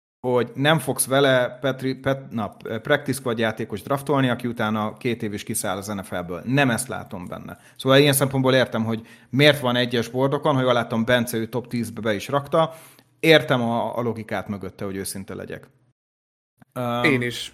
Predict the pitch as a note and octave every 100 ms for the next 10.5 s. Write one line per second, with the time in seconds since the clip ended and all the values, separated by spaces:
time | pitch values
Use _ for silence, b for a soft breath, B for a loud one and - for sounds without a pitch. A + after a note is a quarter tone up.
0 | - D3 B2+ B2 B2 B2 - A#2 A#2+ C#3
1 | D#3 C3+ - C3 B2 B2 A#2+ A#2 A2+ -
2 | - - _ _ - D3+ C3+ B2+ D3+ C#3
3 | C#3 B2+ B2 A#2+ A#2+ A#2+ - C3+ C3+ -
4 | - A#2+ B2 B2 A#2+ A#2+ C3+ C3 - B2+
5 | B2+ B2+ B2+ B2 - B2+ - B B -
6 | C3+ D#3+ D#3+ B2+ A#2+ B2 A#2+ - C3 A#2+
7 | B2 - B2+ A#2+ A#2 B2 A2+ A2 A2 A2+
8 | C3 B2+ E3+ A#2 - C3+ C3+ A#2+ B2+ A#2
9 | A#2 A2+ A2+ B2 B2 - A2 A2 B2 B2+
10 | A#2 A2+ - A2+